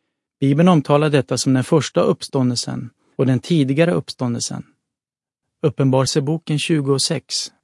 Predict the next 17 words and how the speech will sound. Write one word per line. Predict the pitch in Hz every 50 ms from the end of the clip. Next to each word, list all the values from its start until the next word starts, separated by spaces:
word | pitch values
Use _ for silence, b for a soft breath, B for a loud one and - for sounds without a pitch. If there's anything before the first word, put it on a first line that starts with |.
| _ _ _ _ _ _
och | _ 156 -
Filipperna | - 170 135 123 - - - 143 135
tre | 131 - - 120 117
och | 120 123
elva. | 117 113 110 117 123 - 131 - _ _ _ _ _ _ _ _ _ _ _ _ _ _ _ _ _ _ _ _ _ _ _
Båda | 165 170 180 165 202
uttrycken | 226 196 - - 151 151 - - 160
antyder | 160 147 131 - - 143 139 127 131
att | 131 120 - -
en | 143 131 131
andra | 147 - 156 156 143 135 165
uppståndelse | 202 190 - - - 147 139 135 135 131 147
kommer | 143 - - 139 131
att | 123 -
äga | 139 131 127 131 123
rum | 120 117 117
senare. | - - 143 131 123 139 165 170 143 123 123